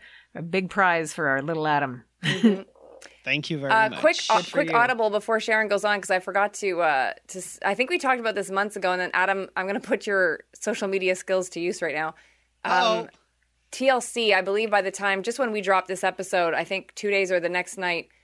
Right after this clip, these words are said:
Speaker 2: um, it might even be the same night that our episode drops, T L C has their documentary, I believe, on Lifetime.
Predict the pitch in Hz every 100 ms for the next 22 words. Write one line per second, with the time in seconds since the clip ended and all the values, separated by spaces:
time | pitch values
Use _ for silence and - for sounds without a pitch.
0 | _ _ - 175 160 160 156 190 185 233
1 | 262 220 202 190 208 185 175 170 147 160
2 | 160 165 175 165 170 156 - - _ -
3 | 214 196 - 202 196 185 180 170 170 180
4 | 170 170 214 202 190 190 185 180 160 175
5 | - 220 233